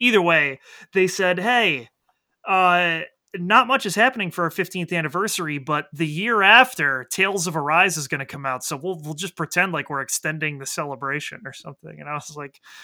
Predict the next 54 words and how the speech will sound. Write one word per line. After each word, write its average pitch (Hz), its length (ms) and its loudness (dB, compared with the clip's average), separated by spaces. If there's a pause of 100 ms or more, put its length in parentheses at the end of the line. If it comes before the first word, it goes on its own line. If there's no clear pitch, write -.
(200)
"Guys, 165 460 2
that's - 300 2
not, 175 260 6 (160)
<laughs> - 80 -20
that's 349 240 8
not 214 340 10
how 196 140 8 (140)
this 262 260 4
<laughs> - 100 -20
works. - 480 6 (640)
Like, 359 160 -2
that's 349 220 2
not, 262 320 8
that's 311 300 -2
not 277 240 8
how 233 100 4
that 214 220 4
works." 202 560 2 (760)
But, 240 300 2
you 262 80 -2
know, 269 180 6
you, 262 240 0 (100)
you 262 240 -6
do 247 140 -2
you. 160 580 0
You 170 200 -10 (120)
take 247 200 -4
as 233 100 -8
long 226 160 4
as 196 100 -2
you 196 80 -4
need 190 200 0
on 151 140 4
Tales 165 280 2
of 143 80 -4
Arise, 135 460 0
but, 151 180 -4
like, 147 320 -4 (340)
don't 226 220 -4
try 226 160 4
to 180 80 2
pretend 170 480 0
like 143 180 -4
it's 147 140 -6
happening 151 460 -2
in 147 100 -10
the 151 80 -6
year 151 340 -6
it's 131 160 -8
not. 143 480 -12
Like, 143 200 -12
get 196 120 -20
the - 100 -20
fuck, 160 200 -20